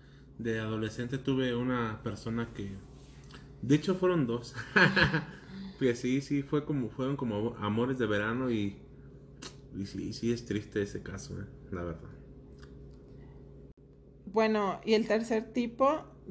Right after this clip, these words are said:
Speaker 2: son las que iniciaron, em, su andadura dos punto cero. Dos punto cero es como las memorias U S B que te dice que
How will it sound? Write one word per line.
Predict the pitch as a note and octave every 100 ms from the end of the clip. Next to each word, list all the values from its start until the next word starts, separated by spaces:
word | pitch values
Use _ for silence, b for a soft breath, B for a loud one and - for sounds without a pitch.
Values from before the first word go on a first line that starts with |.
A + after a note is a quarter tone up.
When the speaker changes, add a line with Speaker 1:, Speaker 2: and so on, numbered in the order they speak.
| G3
Speaker 2:
son | - A3 G#3 G#3+
las | A3 B3+ B3
que | - F#3+ F#3 F#3 F#3+ - B B B -
iniciaron, | G#3+ G#3+ G3+ G3 - G#3 G3+ G3+ A3 A3 - - - - - - - - - -
em, | G3+ G3 F#3 F3 F3 F3 E3+ E3+ F3 F#3+
su | - G3
andadura | F#3+ F3+ F#3 F#3+ G#3 A#3 C4+ - F#3+ -
dos | E3+ F#3 F#3+
punto | - G#3 G3 G3+
cero. | - F3 D#3+ C#3+ - - - B B B B - - - - - - -
Dos | E3+ F3+ A#3+
punto | A#3+ C4 C4+
cero | D4 B3+
es | C#4 -
como | B3+ A#3+ G3+ F3+ -
las | F#3 F#3+ G3
memorias | F#3 F3+ F3+ G3 G#3 F#3 - - -
U | - G3+ F#3+
S | G3 G#3 F#3
B | F#3+ G3+
que | F#3
te | F#3
dice | E3 D#3+ F#3+
que | - E3 D#3+